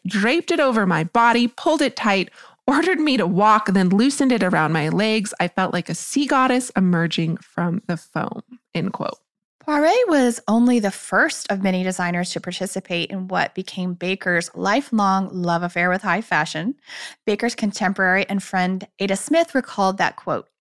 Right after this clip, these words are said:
Speaker 2: "All the great designers, Paul Poiret, Edward Molyneux, Jean Patou, were fighting to dress her. She had an apartment right around the corner from the nightclub. And one day I went there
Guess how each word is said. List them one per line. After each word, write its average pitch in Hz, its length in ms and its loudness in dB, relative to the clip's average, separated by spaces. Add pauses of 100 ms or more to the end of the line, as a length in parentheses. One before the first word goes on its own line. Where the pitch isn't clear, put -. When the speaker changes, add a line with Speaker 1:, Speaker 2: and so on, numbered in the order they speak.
(140)
Speaker 2:
"All 311 240 4
the 294 100 0
great 240 200 -2
designers, 165 520 -2
Paul - 240 -4
Poiret, 233 680 0 (120)
Edward 190 340 -2
Molyneux, 214 680 0 (340)
Jean 208 220 2
Patou, 254 640 2 (280)
were 226 200 -2 (180)
fighting 214 300 2
to 202 100 -4
dress 185 300 -2
her. - 280 -2 (220)
She - 200 -2
had 254 80 4
an 240 40 4
apartment 220 640 -2
right 190 360 0
around 214 360 2
the 240 80 0
corner 180 320 -2
from 180 140 -8
the 165 100 -6
nightclub. 160 720 -8
And 196 160 2
one 196 140 4
day 226 180 2
I 202 140 2
went 330 240 0
there 175 340 2